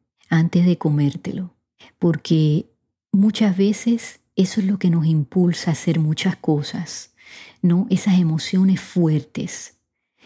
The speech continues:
que son las que nos están dirigiendo, no nosotros, no nuestros pensamientos, sino lo que estamos sintiendo. Y entonces sí,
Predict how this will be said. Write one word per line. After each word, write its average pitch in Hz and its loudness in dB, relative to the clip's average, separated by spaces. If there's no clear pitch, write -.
que 165 0
son 180 -2
las 240 2
que 180 -2
nos 151 0
están 175 0
dirigiendo, 156 0
no 151 2
nosotros, 196 -2
no 156 2
nuestros 190 0
pensamientos, 147 0
sino 151 0
lo 147 0
que 147 0
estamos 202 -2
sintiendo. 143 0
Y 175 4
entonces 175 0
sí, 214 0